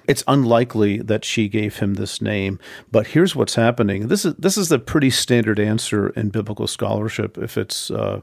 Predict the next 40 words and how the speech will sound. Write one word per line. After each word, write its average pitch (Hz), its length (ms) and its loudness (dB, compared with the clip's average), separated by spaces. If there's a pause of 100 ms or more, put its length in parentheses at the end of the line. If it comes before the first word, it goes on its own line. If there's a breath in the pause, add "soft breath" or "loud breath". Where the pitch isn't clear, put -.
(440 loud breath)
of 117 140 2
interest 110 340 0
to 107 60 0
you. 107 80 2
I 101 60 0
hope 113 180 0
it 101 80 -2
is. 98 160 -2 (400 loud breath)
But - 320 2 (340)
this 147 260 4
is 123 140 0
what 117 180 4
is 117 140 -2
called 110 240 2
a 98 80 0
folk - 520 0 (200)
etymology. 104 640 -2
It's - 240 -4
not 131 200 4
a, 117 380 0
a 101 120 0
scientific 117 1040 2
linguistic 107 800 0
etymology, 95 760 -4 (160 soft breath)
but 107 100 -2
it's - 100 -2
a 107 60 0
folk 139 320 2
etymology. 101 600 0
It's, - 300 -4
it's 113 220 -2
how 127 480 2 (380 loud breath)
the 120 200 0
Israelites 127 640 2
later 110 340 2
explained 117 580 2
the 110 60 2
name 104 280 -2
of 101 140 -8
Moses 110 760 -2